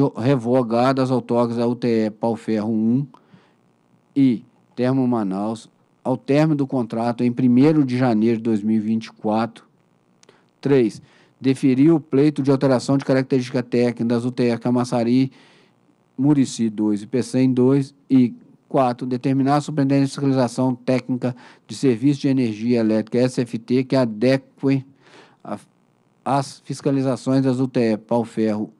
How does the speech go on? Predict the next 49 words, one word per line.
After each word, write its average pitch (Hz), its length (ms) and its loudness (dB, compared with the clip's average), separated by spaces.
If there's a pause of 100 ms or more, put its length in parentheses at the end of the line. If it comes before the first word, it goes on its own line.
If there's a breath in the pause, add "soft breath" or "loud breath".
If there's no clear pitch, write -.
um, 147 220 0 (440 loud breath)
Termo 123 280 -2
Manaus, 123 460 -4 (160)
Camaçari 117 640 -2
dois 113 560 -2 (580 soft breath)
e 117 80 -8
P 120 160 -4
C 120 160 -6
M 117 120 -2
dois 135 260 -2
aos - 240 -6
comandos 143 580 4
dessa 139 260 0
decisão, 120 560 -2
em 117 100 2
especial 131 440 -2
nos 143 160 0
termos 131 240 -2
da 135 60 0
intimação 127 440 -4
do 131 120 -2
processo 117 520 -4 (360 loud breath)
quarenta 123 320 0
e - 20 4
oito 113 240 2
mil 110 140 0
e 110 80 -2
quinhentos, 113 680 -2 (400 soft breath)
mil 135 220 0
duzentos 113 360 -4
e - 20 -12
setenta 117 320 -8
e 135 80 -4
sete, 139 400 -2
quarenta 135 320 0
e - 20 2
oito 127 180 0
mil 131 160 2
e 127 40 -6
quinhentos, 127 340 -2
mil 143 160 0
duzentos 131 280 -2
e - 20 -12
setenta 131 320 -4
e 135 80 2
nove. 104 320 0
É 117 40 0
o 113 60 0
voto. 101 340 -6